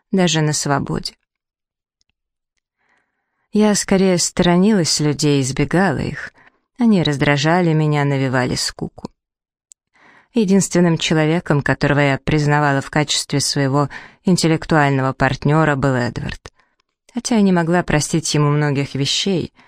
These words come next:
и прежде всего его публичных высказываний, идущих вразрез с тем,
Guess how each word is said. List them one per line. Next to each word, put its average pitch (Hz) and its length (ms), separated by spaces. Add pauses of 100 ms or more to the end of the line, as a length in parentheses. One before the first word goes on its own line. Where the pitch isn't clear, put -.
(220)
и - 80
прежде 175 320
всего 156 320
его 143 220
публичных 143 640
высказываний, 160 800
идущих 151 420
вразрез 143 460
с - 100
тем, 147 260